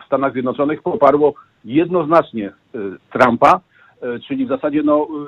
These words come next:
y, dziewięćdziesiąt procent ludzi wierzących, y, oddawało, oddawało głos, ja nie, u katolików było troszkę inaczej, bo tutaj był wykorzystywany argument, że Joe Biden jest, jest katolikiem, ale z drugiej strony miała w trakcie kampanii wyborczej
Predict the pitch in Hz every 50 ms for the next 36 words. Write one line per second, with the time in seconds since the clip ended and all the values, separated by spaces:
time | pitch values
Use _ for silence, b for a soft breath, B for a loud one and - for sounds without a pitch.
0 | 139 _ _ - 147 147 160 180 180 185 175 170 180 180 180 175 165 147 160 180
1 | 170 160 160 147 139 127 151 156 - - - 208 - - _ b b b b b
2 | b - 123 120 120 - 185 180 165 147 180 156 151 151 156 165 170 170 165 120
3 | - _ - 165 165 156 143 156 143 147 160 160 165 156 147 131 135 147 156 160
4 | 151 _ _ - 143 147 160 160 165 165 - 190 - 160 - 160 151 - 165 170
5 | 160 - 143 123 123 127 127 - 131 - - 143 131 123 139 120 - 143 135 120
6 | 127 127 123 B B B B B _ - - 127 131 123 127 127 120 120 117 131
7 | 131 131 - 139 135 135 127 135 131 131 _ _ _ b b b b _ _ _
8 | _ _ - 151 131 131 131 147 151 151 139 135 120 123 131 127 135 127 - -
9 | - - 151 147 139 139 139 143 139 143 139 139 143 139 - _ b b b -
10 | - 143 143 - 160 143 - - 160 156 170 170 143 123 - 107 104 113 117 143
11 | 180 - - 156 156 151 160 - - 165 165 165 160 156 156 156 151 151 - -
12 | 151 147 - - 143 127 151 139 131 151 147 147 139 139 131 127 151 147 - 165
13 | 147 131